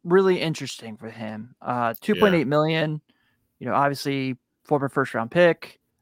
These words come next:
Speaker 1: I got him in a trade with the Braves. Pretty close. This is gonna be his last arbitration year before he can actually be an unrestricted free agent.
Speaker 2: Hmm.
Speaker 1: So, kinda curious to see what the market would look like for him.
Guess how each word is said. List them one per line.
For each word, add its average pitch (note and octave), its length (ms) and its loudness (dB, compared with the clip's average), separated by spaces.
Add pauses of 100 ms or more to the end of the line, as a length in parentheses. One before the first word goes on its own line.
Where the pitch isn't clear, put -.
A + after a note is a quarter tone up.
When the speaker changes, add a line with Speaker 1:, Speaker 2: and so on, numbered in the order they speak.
(120)
Speaker 1:
I C3+ 120 -6
got D3 260 4
him D3 100 0
in C#3 60 2
a C3+ 40 -2
trade C3+ 240 -2
with B2 100 -8
the - 80 -10
Braves. D#3 720 0 (1120)
Pretty A#3 320 6
close. G#3+ 720 8
This F#3+ 160 6
is A3 100 -2
gonna G#3+ 120 6
be G3 100 6
his F3+ 180 2
last E3 260 4
arbitration E3 500 0
year F#3 100 0
before D3 180 0
he D3+ 100 0
can C#3+ 120 -2
actually C#3+ 260 -2
be C#3 140 -2
an C#3+ 80 -2
unrestricted C#3+ 520 -4
free B2 220 -6
agent. G3 380 -2 (500)
Speaker 2:
Hmm. C3+ 160 -8
Speaker 1:
So, D3 600 4 (1080)
kinda C#4 280 4
curious A3 360 0
to F#3 80 -10
see F3 200 -2
what C#3+ 360 0
the D3 80 -2
market C3 480 -2
would A#2 180 -8
look B2 200 -6
like B2 160 -8
for - 140 -14
him. C#3+ 440 -4